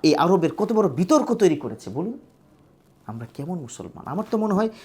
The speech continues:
আল্লাহর আদালতে আমরা এই একশো নব্বই কোটি কিংবা দুইশো কোটি মুসলমান, আমরা কিন্তু আল্লাহর আদালত থেকে ফিরে আসতে পারবো না। আমাদের জাহান্নাম নিশ্চিত হয়ে যাবে। আল্লাহ আমাদের মাফ করুক, দয়া করুক, বুঝার তৌফিক দান করুক।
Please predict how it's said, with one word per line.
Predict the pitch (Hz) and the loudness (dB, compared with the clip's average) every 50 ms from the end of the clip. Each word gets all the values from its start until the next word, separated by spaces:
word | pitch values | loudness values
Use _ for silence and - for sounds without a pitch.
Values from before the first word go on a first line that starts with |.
| - - | -2 2
আল্লাহর | - 165 175 175 170 143 | 4 6 6 6 6 6
আদালতে | 147 151 180 185 180 180 - 175 | 6 6 6 4 4 4 4 4
আমরা | 151 151 160 160 160 | 4 4 4 4 4
এই | 156 - | 4 4
একশো | - 185 - - - 214 185 | 2 2 2 2 2 4 4
নব্বই | 160 185 208 190 180 220 220 | 4 4 2 2 4 2 2
কোটি | 185 - 196 180 170 | 2 0 0 0 2
কিংবা | 147 170 165 151 147 | 0 0 0 0 0
দুইশো | 147 214 262 - - 220 | 0 0 0 0 0 0
কোটি | 220 208 175 156 - - - - - - | 0 0 0 0 -4 -4 -8 -16 -6 -6
মুসলমান, | 135 139 - 170 156 151 151 127 104 - - | -4 -2 0 -2 -2 0 -2 -4 -6 -6 -8
আমরা | 117 117 123 120 | -6 -6 -4 -4
কিন্তু | 120 127 117 - 120 98 - - - - | -6 -8 -8 -6 -8 -8 -8 -12 -12 -6
আল্লাহর | - 117 117 110 107 | -4 -4 -2 -2 -2
আদালত | 113 120 131 120 117 113 - | -2 -2 -2 -4 -6 -8 -8
থেকে | - 117 - 101 | -14 -12 -12 -12
ফিরে | - - 196 175 147 | -8 -6 -2 -2 -2
আসতে | - - - 127 | -2 -2 -6 -8
পারবো | - 117 92 90 92 | -6 -6 -8 -8 -12
না। | 87 82 - _ - - - - | -12 -14 -16 _ -20 -14 0 8
আমাদের | - 185 220 262 233 208 214 - - - - - | 10 10 10 10 10 8 8 6 6 -2 -14 -10
জাহান্নাম | 113 139 139 135 127 127 110 110 | -8 -6 -6 -6 -6 -6 -6 -6
নিশ্চিত | 117 120 - - 110 - - | -6 -8 -8 -10 -12 -12 -12
হয়ে | - 65 - | -14 -14 -14
যাবে। | - - - - _ _ _ _ _ _ _ _ _ - _ _ _ _ _ _ - | -16 -20 -20 -20 _ _ _ _ _ _ _ _ _ -20 _ _ _ _ _ _ -14
আল্লাহ | 101 101 104 | -12 -12 -12
আমাদের | 104 101 101 110 98 98 | -12 -12 -12 -14 -14 -14
মাফ | 101 110 120 - - - - | -16 -18 -18 -18 -20 -18 -18
করুক, | 95 90 - - _ _ _ _ - | -16 -16 -16 -20 _ _ _ _ -18
দয়া | 117 120 127 131 127 | -10 -8 -8 -8 -8
করুক, | - - 110 98 - - 117 120 | -10 -12 -12 -12 -12 -14 -6 0
বুঝার | 160 196 170 156 165 156 | 0 0 4 4 4 4
তৌফিক | - - 170 165 165 151 139 131 117 | 4 2 -2 -2 -2 -4 -8 -6 -6
দান | 120 110 95 | -8 -8 -8
করুক। | - 101 78 - | -10 -12 -14 -14